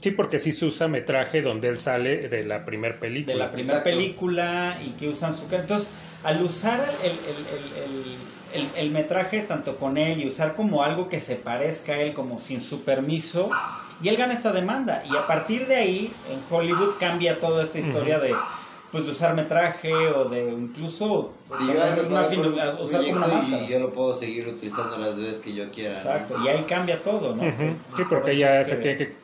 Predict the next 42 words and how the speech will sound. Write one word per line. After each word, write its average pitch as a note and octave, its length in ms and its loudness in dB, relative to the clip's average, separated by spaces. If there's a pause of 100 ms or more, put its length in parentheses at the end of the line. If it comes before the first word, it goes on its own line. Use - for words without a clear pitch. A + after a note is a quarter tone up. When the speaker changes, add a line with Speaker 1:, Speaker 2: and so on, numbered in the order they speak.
Speaker 1:
que A#2+ 160 -2
pagar C3 520 0
cada B2+ 220 2
vez A#2+ 180 -2
que A2+ 360 -4
salga. A2+ 540 -2
Speaker 3:
Eso, G#2 140 -6 (260)
exacto, G#2+ 340 -8
Speaker 1:
Ajá, - 200 -10
Speaker 3:
exacto. B2+ 220 -6
Speaker 1:
las B2+ 140 2
Speaker 3:
Comercializa, C#3 360 4 (140)
Speaker 1:
regalías. - 180 4
Speaker 3:
porque C3 160 -4
al C3+ 80 -2
final D3+ 240 -2
de D#3 100 -4
cuentas D3+ 300 -4
es D3 80 -4
eso, C3 120 -8
o - 20 -8
sea, A2 240 -6 (220)
Speaker 1:
Ujú. C#3 200 -10
Speaker 3:
puedes D#3 320 2
usar C#3+ 260 0
el C3+ 80 -4
clip C#3 240 -6
de C3+ 140 -2
Vol-, A#2 300 -6
no A2+ 100 -6
sé, A#2+ 140 -8
un A#2+ 80 -8
ejemplo, G2+ 420 -8
¿no? A2 200 -6
De G#2 160 -6
Volver G#2+ 220 -6
al A2+ 60 -8
Futuro A2+ 320 -12
uno A2+ 120 -10
en G#2+ 100 -6
la G#2 100 -6
dos B2+ 420 -4